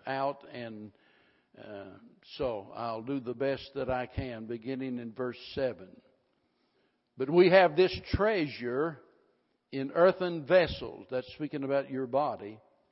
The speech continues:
"that the excellency of the power may be of God and not of us.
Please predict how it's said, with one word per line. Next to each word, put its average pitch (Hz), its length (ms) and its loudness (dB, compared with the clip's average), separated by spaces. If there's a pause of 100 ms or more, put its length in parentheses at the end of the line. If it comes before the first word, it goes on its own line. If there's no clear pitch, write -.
(920)
"that 151 180 4
the 156 180 6
excellency 190 840 6
of 156 80 0
the 151 100 2
power 175 640 4
may 160 320 2
be 160 300 2
of 131 260 0
God 170 480 6
and 151 260 0
not 185 220 4
of 190 160 2
us. 202 320 2